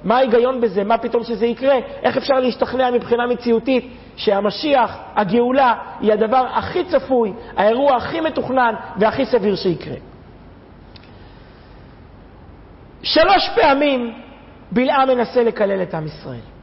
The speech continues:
בלק מבוהל, אנחנו כולנו מכירים את הסיפור, עם ישראל מתקדם לכיוון ארץ ישראל,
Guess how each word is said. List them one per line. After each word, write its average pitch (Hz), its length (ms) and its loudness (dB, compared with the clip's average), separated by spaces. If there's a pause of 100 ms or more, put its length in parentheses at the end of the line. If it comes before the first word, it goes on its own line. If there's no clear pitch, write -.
(560)
בלק 294 680 2
מבוהל, 247 540 4
אנחנו 226 300 -2
כולנו 240 280 0
מכירים 233 380 0
את 226 80 0
הסיפור, 233 480 0
עם 233 100 0
ישראל 233 280 0
מתקדם 233 460 -2
לכיוון 226 340 0
ארץ 214 240 0
ישראל, 226 460 2